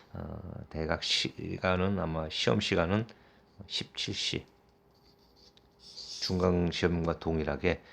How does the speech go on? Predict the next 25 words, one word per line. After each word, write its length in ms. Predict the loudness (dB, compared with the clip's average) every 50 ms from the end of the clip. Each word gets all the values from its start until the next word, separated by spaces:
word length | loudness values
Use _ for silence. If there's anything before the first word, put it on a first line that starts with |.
| -20 -20 -12 -6
오후 280 | -4 -2 -2 -2 -4 -6
다섯 300 | -4 -2 -2 0 0 0
시 220 | 0 0 0 4 6
정도에 500 | 6 6 6 4 4 4 4 4 4 2
보는 280 | 2 0 0 0 0
것으로 320 | -2 -4 -6 -6 -6 -6 -6
해서, 420 | -6 -6 -6 -4 -4 -4 -6 -8 -10 -18 -20 -20 -20 -20 -20 _ -12
그, 340 | -10 -10 -8 -10 -10 -10 -10
아마 340 | -8 -6 -6 -6 -6 -6 -6 -2
십육 520 | -2 0 2 4 4 4 2 0 -2 -6
주 160 | -8 -4 -4 -2
차, 180 | -2 -2 -4 -6 -12 -18 -18 -20 -20 -20 -20 -20 _ _ _ _ _ _ _ _ _ -12
십이월 400 | -10 -10 -6 -4 -2 -2 -2 -2
십칠 400 | -2 -4 -2 -2 -2 0 2 2
일 80 | 2
정도, 420 | 2 0 -2 0 0 0 -2 -2 -2 -6 -10 -16 -18 -14 -12
어, 600 | -10 -8 -8 -8 -8 -10 -10 -12 -12 -14 -16 -10 -4
보는데, 400 | -2 -2 0 0 -2 -4 -4 -6
장소는 500 | -4 -2 0 2 2 4 6 6 6 4
지금 240 | 2 0 -2 -2 0
세미나실을 640 | 2 4 6 6 8 8 8 6 6 4 0 -2
협조하고 440 | -2 -4 -8 -4 -2 -2 0 0 -2
있으니까 420 | -6 -6 -6 -6 -6 -4 -4 -4 -4
여러분들, 560 | -4 -6 -6 -6 -6 -6 -6 -6 -6 -6 -8 -8 -14 -20 -20 -20 -20 -18 _ -10
어, 320 | -10 -8 -8 -8 -10